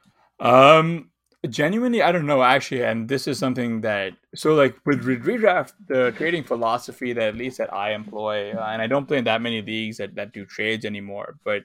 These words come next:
the way I used to do it back when, back when I used to write the buy low, um,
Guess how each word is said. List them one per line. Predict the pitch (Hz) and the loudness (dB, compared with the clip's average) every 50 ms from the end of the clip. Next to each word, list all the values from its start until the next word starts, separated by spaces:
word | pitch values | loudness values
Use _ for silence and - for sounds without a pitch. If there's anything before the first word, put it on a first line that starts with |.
| _ _ _ | _ _ _
the | - 123 110 | -10 -8 -4
way | 110 127 135 123 | -2 2 2 2
I | 110 | 2
used | 107 113 143 151 - | 2 -2 -4 -4 -6
to | - 107 | -8 -8
do | 101 104 | -6 -6
it | 104 104 | -6 -4
back | - 101 98 104 - | -4 -6 -6 -6 -8
when, | - 104 104 101 101 120 _ _ | -10 -14 -14 -14 -16 -20 _ _
back | - - 104 101 107 - | -8 -6 -6 -6 -6 -6
when | 110 104 | -8 -8
I | 101 | -8
used | 101 104 101 - | -8 -10 -12 -12
to | - 104 | -12 -8
write | 101 98 101 101 98 _ _ | -6 -4 -6 -6 -6 _ _
the | - 98 98 98 95 95 - _ _ _ _ _ _ _ _ _ _ _ _ _ _ _ _ _ - | -8 -6 -6 -4 -6 -8 -10 _ _ _ _ _ _ _ _ _ _ _ _ _ _ _ _ _ -8
buy | 110 110 104 104 104 101 | -2 0 2 2 2 2
low, | 101 95 98 98 101 101 101 101 101 101 104 104 101 104 110 _ _ _ _ - | 0 -2 -2 -2 0 0 0 0 0 -2 -2 -4 -8 -10 -12 _ _ _ _ -14
um, | - 104 104 101 - - - - 113 120 135 147 202 | -12 -10 -8 -8 -8 -10 -12 -14 -16 -18 -20 -20 -20